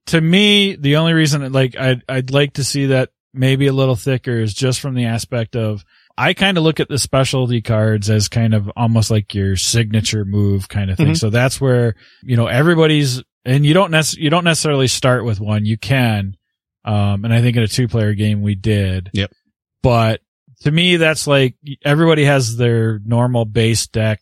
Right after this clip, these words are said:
Speaker 1: kind of thing, and you build from there. Um, the specialty card to me is kinda like, again, like the signature move, like the little bit of, so to be able to mix and match that a little bit more, so you see different specialties at different times,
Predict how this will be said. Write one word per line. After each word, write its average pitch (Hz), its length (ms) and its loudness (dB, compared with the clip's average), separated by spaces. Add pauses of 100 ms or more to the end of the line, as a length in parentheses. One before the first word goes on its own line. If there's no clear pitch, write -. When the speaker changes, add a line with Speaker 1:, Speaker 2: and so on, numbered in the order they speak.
Speaker 1:
kind 113 260 -6
of 104 80 -2
thing, 110 380 -2
and 104 80 -2
you 104 100 -4
build 113 320 0
from 107 200 -8
there. 107 340 0 (480)
Um, 110 340 0
the 113 100 -6
specialty 160 560 0
card 120 380 0
to 117 100 -6
me 113 240 0
is 107 140 -2
kinda 110 320 -4
like, 101 120 -6
again, 110 260 -4
like 98 160 -6
the 101 80 -12
signature 120 500 -2
move, 101 280 -2
like 98 160 -4
the 101 120 -4
little 120 300 0
bit 113 180 2
of, 107 100 -2
so 110 260 -2 (280)
to - 80 -8
be 170 140 2
able 180 180 2
to 151 80 2
mix 143 300 0
and 123 120 -2
match 127 300 0
that 143 240 2
a 143 40 0
little 143 200 0
bit 139 180 0
more, 139 340 2
so 127 120 -2
you 113 140 0
see 120 260 -2
different 113 480 -2 (400)
specialties 127 760 0
at 107 120 -2
different 110 340 -4
times, 113 520 0